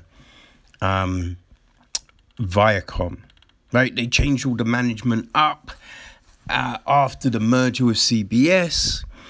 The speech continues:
And, um, yeah, Coker, his boss was Scott Espinoza, right? And Espinoza runs Showtime,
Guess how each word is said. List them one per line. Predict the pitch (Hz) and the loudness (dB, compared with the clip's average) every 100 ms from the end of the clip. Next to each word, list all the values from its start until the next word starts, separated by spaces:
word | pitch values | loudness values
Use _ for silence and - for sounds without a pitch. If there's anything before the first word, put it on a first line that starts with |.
| - - _ - | -20 -20 _ 2
And, | 147 147 143 143 143 131 143 | 4 4 4 4 2 0 0
um, | 143 143 143 139 135 - _ - | 2 4 4 0 -4 -12 _ -2
yeah, | 151 175 - - _ _ _ _ _ _ - - - | 0 0 -2 -16 _ _ _ _ _ _ -12 -10 -8
Coker, | - 156 143 - 117 113 127 _ _ _ _ _ _ _ | 0 2 0 -2 -2 -2 -6 _ _ _ _ _ _ _
his | 139 143 | 2 2
boss | - 113 - | 0 -4 0
was | 127 | 0
Scott | - 101 104 _ - | 0 -4 -6 _ -8
Espinoza, | 110 - 147 202 202 156 - - _ _ _ _ _ _ - | -8 -4 -2 0 0 -2 -6 -12 _ _ _ _ _ _ -6
right? | 123 160 - | -4 -4 -2
And | 127 127 120 | 0 0 0
Espinoza | 127 123 - 98 92 104 107 147 139 | -2 -4 -2 -2 -2 -4 -4 -6 -6
runs | 101 90 90 90 113 - - | -6 -6 -4 -4 -6 -10 -16
Showtime, | - - 294 254 - - - - _ | -6 2 2 2 0 -6 -8 -10 _